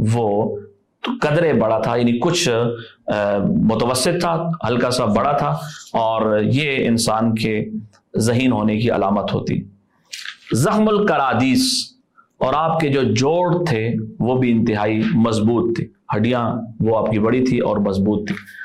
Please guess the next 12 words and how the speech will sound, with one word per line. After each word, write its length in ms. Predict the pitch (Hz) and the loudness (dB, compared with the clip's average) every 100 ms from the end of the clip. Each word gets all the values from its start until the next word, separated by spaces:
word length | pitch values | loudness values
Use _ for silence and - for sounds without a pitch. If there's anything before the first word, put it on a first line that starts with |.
| - _ 220 | -18 _ -2
طویل 320 | 226 262 240 | 0 2 2
المسروبہ، 1300 | 214 202 208 202 147 196 - - - 139 143 131 110 - - - _ _ _ _ _ _ - - | 2 2 2 2 2 0 -2 -2 -2 0 2 2 2 0 -4 -10 _ _ _ _ _ _ -8 -2
آپ 220 | 180 208 | 0 2
کے 100 | 220 | 2
سینے 300 | 208 208 208 | 2 2 0
مبارک 440 | 220 165 160 170 170 | 2 2 2 2 2
میں 180 | 147 147 147 - | 0 0 -4 -2
ایک 260 | 151 156 120 | -2 0 2
لکیر 560 | 120 127 165 190 165 175 | 2 2 2 2 2 2
تھی 140 | 143 101 98 | 0 2 2
بالوں 340 | 117 143 139 | 2 2 0
کی، 260 | - 113 117 | 0 0 0